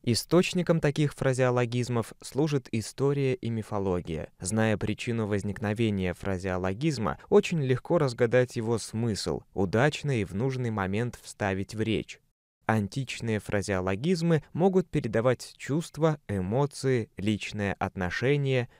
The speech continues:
служить средством для тонкого намека. Фразеологизм «Сизифов труд».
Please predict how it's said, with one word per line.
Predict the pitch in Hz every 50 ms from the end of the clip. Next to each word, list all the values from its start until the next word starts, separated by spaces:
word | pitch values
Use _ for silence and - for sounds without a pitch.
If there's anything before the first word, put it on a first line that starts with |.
| _
служить | - - 107 120 117 139 185 185 - -
средством | - - - 127 143 160 - - - 147 151 156 139
для | 117 113 113
тонкого | - _ - 104 107 110 113 - - 117 110 113
намека. | 117 117 113 101 76 71 - - - - - _ _ _ _ _ _ _ _ _ _
Фразеологизм | - - 107 104 101 95 101 95 98 95 98 98 135 180 190 175 170 175 165 - _
«Сизифов | - - - 120 101 92 98 113 - - 113 107 -
труд». | - 92 90 65 - - -